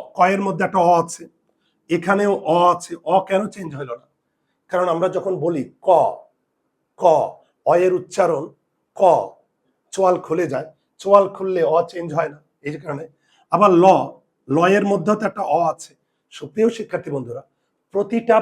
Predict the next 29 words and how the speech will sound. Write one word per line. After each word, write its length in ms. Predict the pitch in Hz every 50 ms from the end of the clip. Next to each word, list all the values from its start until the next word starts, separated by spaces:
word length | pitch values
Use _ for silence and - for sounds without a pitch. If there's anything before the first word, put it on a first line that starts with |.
| 156 139
ব্যঞ্জন 380 | 175 170 160 165 160 190 185 185 165
বর্ণ 180 | 185 180 185 185 180 180
যদি 140 | 175 165 180 - - -
সিঙ্গেল 360 | - 165 156 160 160 190 185 - 135
ভাবে 140 | 151 165 165 151
উচ্চারণ 320 | - _ - 165 156 147 135 - -
করি, 160 | 123 135 - - _ _ _ _ _ _ _ _ _ _
প্রতিটা 380 | - 190 196 - 220 208 220 220 160 151
ব্যঞ্জন 320 | 165 156 160 156 180 180 170 156
বর্ণ 140 | 175 170 170 165 151
যদি 120 | 156 175 185 - - 147
এককভাবে 420 | - - 208 170 151 151 175 165 160 160
উচ্চারণ 280 | - - 175 165 160 156 -
করি, 140 | 147 - - - _ _ _ _ _
তাহলে 160 | - 160 170 160
একটা 120 | 170 165 135
অ 20 | 151 165 165
এর 80 | 156 156
উচ্চারণ 320 | - _ - 170 156 147 139 - -
থাকে। 240 | 123 - _ _ _ _ _ _ _ _ _ _ _ _ _ _ _ _ _ -
যেমন 220 | 113 160 165 156 147 135 135
ল, 40 | 139 139 139 131 123 120 123 - _ _ _ _ _ _ _ _ _ _ _ _ _ _ _ _ _ _ _ _ _ _
ক, 40 | - 202 175 156 139 135 135 135 139 - _ -
একটা 120 | - - 147 139
অ 40 | 147 156
এর 80 | 151 147
উচ্চারণ 280 | 147 - 175 151 139 117 117
হয়। 120 | 123 - _ _ _ _ _ _ _ _ _ -
এই 120 | 180 214